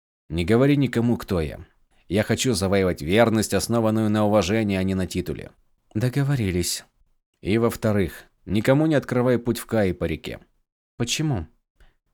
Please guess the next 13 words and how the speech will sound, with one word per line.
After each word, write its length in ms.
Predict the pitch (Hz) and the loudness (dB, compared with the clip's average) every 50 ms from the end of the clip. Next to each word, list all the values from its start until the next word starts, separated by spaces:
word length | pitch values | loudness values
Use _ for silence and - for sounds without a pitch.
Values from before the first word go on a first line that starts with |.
| _ _ _ | _ _ _
«Слишком 560 | - - 90 104 113 107 - - 113 104 104 | -12 -6 -4 -2 -2 -2 -2 -2 0 0 0
опасно. 600 | 98 92 - 95 85 76 - - - - - - _ _ _ _ _ _ _ _ _ - | 0 0 0 0 -2 -2 -2 -6 -10 -12 -14 -16 _ _ _ _ _ _ _ _ _ 2
Я 140 | 110 131 135 | 4 4 4
знаю 400 | 123 139 156 160 156 139 127 117 | 4 4 4 4 4 4 4 4
отца, 280 | 104 - - 131 123 | 2 2 4 4 4
если 300 | 110 104 107 101 - 113 | 6 4 4 2 0 0
охрана 380 | 110 98 - 120 123 117 110 101 | 0 0 2 2 2 2 2 0
станет 320 | - - 113 107 101 92 | 0 0 0 0 0 0
часто 280 | - - 117 104 - 101 | 0 0 -2 -2 -2 -4
находить 380 | 98 95 87 104 110 120 113 110 | -4 -4 -2 0 0 2 2 2
элантрийцев 580 | 95 95 95 92 87 104 117 110 - - 87 | 0 0 0 -2 0 0 0 0 0 -2 -4
за 140 | 80 78 85 | -4 -2 -2
воротами, 600 | 90 104 120 135 135 - 127 117 120 117 101 87 | 0 0 2 0 0 0 0 0 0 0 0 -2